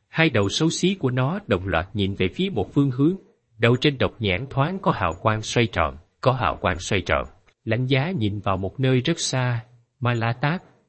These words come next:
nó khàn giọng lẩm bẩm nói, "Ngươi lui về tới bậc một. Từ khi sinh ra tới giờ, ngươi vẫn tranh đấu với ta, lần trước ngươi đại bại trọng thương ly khai sào huyệt."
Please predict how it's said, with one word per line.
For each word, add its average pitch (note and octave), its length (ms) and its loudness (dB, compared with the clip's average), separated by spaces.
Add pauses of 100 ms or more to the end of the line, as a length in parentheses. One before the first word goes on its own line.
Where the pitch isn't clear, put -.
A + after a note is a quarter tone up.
(100)
nó F3 120 0
khàn G#2+ 280 -2
giọng G2+ 240 -2
lẩm G#2 320 -2
bẩm A2+ 260 -2
nói, D3+ 320 -2 (340)
"Ngươi C#3+ 360 4 (100)
lui C#3+ 260 2
về F2+ 260 2
tới C#3 120 0
bậc - 260 -4
một. F#2+ 200 2 (580)
Từ C3 120 6
khi C#3+ 200 0
sinh C#3+ 220 0
ra C3 120 0
tới D#3+ 280 0
giờ, D#2+ 280 0 (380)
ngươi A2+ 200 4
vẫn A2+ 220 0
tranh A#2 220 0
đấu A#2+ 200 0
với D3 140 0
ta, F2 300 -4 (280)
lần G2 180 0
trước F#3 320 0
ngươi A#2+ 180 4
đại F2 220 -2
bại D#2+ 220 -4
trọng F#2 240 -2
thương A2+ 280 0
ly G#2 160 0
khai G#2 240 -4
sào D#2 300 -4
huyệt." D#2 160 -2